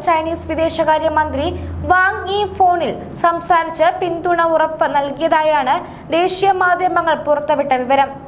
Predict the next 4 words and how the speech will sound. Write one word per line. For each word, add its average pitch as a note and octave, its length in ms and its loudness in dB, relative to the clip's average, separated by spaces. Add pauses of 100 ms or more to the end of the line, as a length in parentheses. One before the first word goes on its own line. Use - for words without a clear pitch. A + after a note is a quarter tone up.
(420)
പാകിസ്ഥാന്റെ D#4+ 580 0
സുരക്ഷയും D#4+ 680 0 (400)
അഖണ്ഡതയും F4+ 880 0
സംരക്ഷിക്കും. C#4+ 600 0